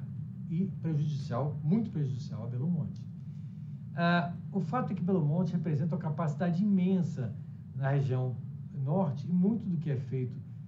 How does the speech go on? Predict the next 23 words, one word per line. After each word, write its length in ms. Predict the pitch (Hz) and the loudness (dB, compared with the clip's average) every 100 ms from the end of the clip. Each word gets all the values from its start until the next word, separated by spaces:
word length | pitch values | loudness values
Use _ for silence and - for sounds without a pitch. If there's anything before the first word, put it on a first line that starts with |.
| - 135 | -10 -4
de, 100 | 143 | -2
do 240 | - 135 | -2 -4
que 140 | 123 | -4
foi 220 | - 160 - | -2 0 -2
feito, 460 | - 151 147 117 | 0 0 0 -2
né, 200 | 101 131 143 - - - | -4 -6 -6 -10 -12 -8
de 100 | 131 | 0
reforço 560 | 147 143 151 151 123 131 | 2 2 2 0 0 -2
na 100 | 113 | -4
transmissão 640 | 107 127 110 - 170 180 - - | -2 -2 -2 -2 -2 0 -2 -4
com 160 | 147 | -2
sua 220 | - 139 | -2 -2
entrada 400 | 127 - 151 180 | -2 -2 0 0
é 60 | 180 | 0
para 220 | 151 190 | 2 2
exportação 680 | 170 - 170 208 147 151 160 | 0 -2 -4 0 0 0 0
para 120 | 185 | 0
outros 240 | 170 151 - | 0 -2 -4
sistemas. 440 | 175 - 113 98 90 - - - - - - - | -6 -4 -4 -4 -8 -12 -12 -12 -12 -12 -14 -8
Pela 140 | 262 247 | 0 4
definição 640 | 185 151 151 135 - 135 | 6 4 2 2 0 0
do 80 | 127 | 0
loca-, 320 | 127 117 | -2 -2